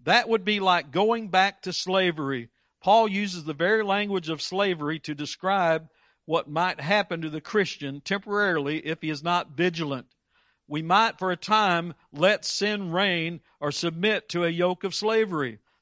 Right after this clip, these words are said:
This is what I think Paul is describing in Romans seven fourteen when he says, "I am carnal, sold under sin." When he gives in to the temptation and does what he does not want to do, he knows that he has temporarily been mastered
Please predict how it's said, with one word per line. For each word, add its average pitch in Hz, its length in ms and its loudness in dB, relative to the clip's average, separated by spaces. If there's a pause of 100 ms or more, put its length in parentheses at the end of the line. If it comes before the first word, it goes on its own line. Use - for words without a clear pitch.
This 208 180 0
is 190 160 -6
what 190 160 2
I 180 120 4
think 208 320 -2
Paul 208 240 4
is 170 120 -6
describing 185 640 0
in 165 180 -4
Romans 180 360 -2
seven 190 320 -2
fourteen 185 640 -4 (240)
when 170 120 -2
he 165 80 -4
says, 196 480 0
"I 175 180 2
am 170 140 -4
carnal, 196 420 2
sold 175 360 0
under 180 220 0
sin." 208 560 -2 (560)
When 165 140 -2
he 165 60 -2
gives 208 380 4
in 220 300 -2 (300)
to 175 120 0
the 165 120 -6
temptation 185 720 0
and 160 180 -4
does 196 300 2
what 175 160 2
he 165 80 0
does 202 280 0
not 185 220 0
want 208 220 2
to 180 80 -8
do, 170 240 -2
he 180 180 -2
knows 202 540 6
that 170 180 2
he 202 220 0
has 170 240 2
temporarily 208 640 0
been 170 400 -2
mastered 175 580 2